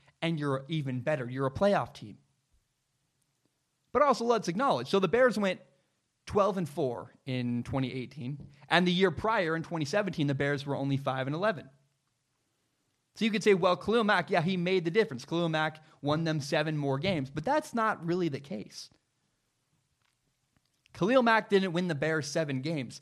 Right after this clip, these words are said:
Their new head coach, Matt Nagy, helping their quarterback, helped them win seven games. We c-, I-, I'll give the Bears two games, right? Maybe Khalil Mack has the difference of two games for the Bears.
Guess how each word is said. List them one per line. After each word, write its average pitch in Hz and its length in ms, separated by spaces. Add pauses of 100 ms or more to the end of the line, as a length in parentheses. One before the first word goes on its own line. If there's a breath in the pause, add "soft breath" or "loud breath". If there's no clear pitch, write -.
(200 soft breath)
Their 196 180
new 226 160
head 175 320
coach, 160 320
Matt 151 260
Nagy, 160 500 (280 soft breath)
helping 190 400
their 123 160
quarterback, 190 720
helped 139 260
them 135 160
win 131 160
seven 120 260
games. 113 280 (220 soft breath)
We 233 180
c-, - 180
I-, 202 140
I'll 254 140
give 262 200
the 220 80
Bears 185 300
two 175 160
games, 123 300
right? 127 140
Maybe 196 220
Khalil 185 280
Mack 160 300
has 147 160
the 143 80
difference 139 380
of 123 240
two 160 160
games 139 280
for 139 80
the 135 80
Bears. 131 360